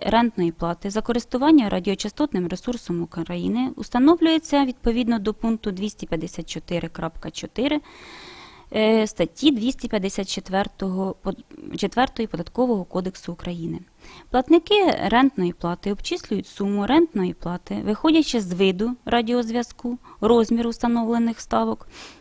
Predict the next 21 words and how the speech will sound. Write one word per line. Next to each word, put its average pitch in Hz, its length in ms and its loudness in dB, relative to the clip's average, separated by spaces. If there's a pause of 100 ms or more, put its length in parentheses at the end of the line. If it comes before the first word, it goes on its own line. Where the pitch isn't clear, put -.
(680)
та 226 120 4
ширини 190 380 2
смуги 170 420 2
радіочастот 262 760 2
по - 140 -6
кожному 277 500 6
регіону 180 560 0
окремо. 165 540 -4 (520)
Платники 320 480 4
рентної 247 360 2
плати, 170 400 -4
яким 302 300 6
надано 226 400 4
право 214 320 2
користуватись 196 800 -2
радіочастотним 208 800 2
ресурсом 185 500 -6
України 175 500 -2
на 220 140 -2
підставі 285 460 0
ліцензії 185 720 -2